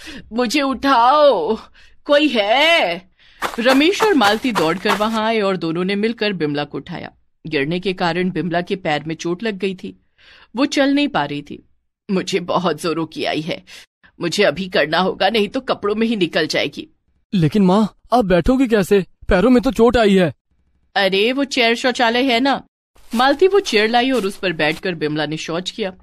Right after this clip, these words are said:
Speaker 1: उसे कमोड की जरूरत समझ में आई। "बहू, मुझे माफ कर देना, तुम्हें कहीं जाने की जरूरत नहीं है। कमोड सच में अच्छा है। बेटा,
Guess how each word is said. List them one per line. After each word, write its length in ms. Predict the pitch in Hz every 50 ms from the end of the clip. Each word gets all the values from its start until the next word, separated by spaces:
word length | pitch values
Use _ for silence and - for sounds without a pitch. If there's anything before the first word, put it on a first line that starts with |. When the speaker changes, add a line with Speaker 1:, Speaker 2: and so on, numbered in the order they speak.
| - _ _ _ -
Speaker 1:
उसे 180 | 160 - 185
कमोड 400 | 156 - 175 156 160 180 180 -
की 80 | - 196
जरूरत 440 | 180 - 156 147 139 156 170 175 -
समझ 340 | - 156 143 147 - -
में 100 | - 151
आई। 120 | 151 107 - - - - - - - - - - - - - - - - - -
"बहू, 400 | 175 180 165 - - - 95 185 - - - - - _ -
मुझे 260 | 233 247 220 233 226
माफ 300 | 175 165 147 131 - -
कर 180 | - 160 135 143
देना, 420 | 139 123 127 143 139 143 180 - - - - - -
तुम्हें 220 | - 220 254 277 262
कहीं 300 | 277 240 214 190 208 170
जाने 260 | - 151 131 135 156
की 160 | 151 - 160
जरूरत 400 | 147 - 139 139 143 147 117 - -
नहीं 140 | 120 135 147
है। 100 | 156 - _ _ _ _ _ _ -
कमोड 320 | - 151 139 147 165 175
सच 320 | - - - 165 160 - -
में 120 | 156 139
अच्छा 280 | 120 143 - - - -
है। 160 | - 165 - - _ _ - _ _ -
बेटा, 400 | 165 175 170 - - - - -